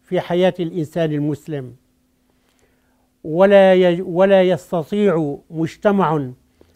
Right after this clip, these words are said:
مهما كان ذلك المجتمع قويا، لا يمكن له أن ينتصر،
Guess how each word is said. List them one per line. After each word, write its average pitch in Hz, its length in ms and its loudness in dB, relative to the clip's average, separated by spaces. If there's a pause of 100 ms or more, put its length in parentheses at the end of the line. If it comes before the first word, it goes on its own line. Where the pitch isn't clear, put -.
(160)
مهما 185 520 0
كان 170 560 0 (120)
ذلك 180 420 -2
المجتمع 170 680 -4 (1000)
قويا، 214 640 2 (1160)
لا 175 220 4
يمكن 220 440 2
له 196 380 4
أن 190 100 0
ينتصر، 190 600 0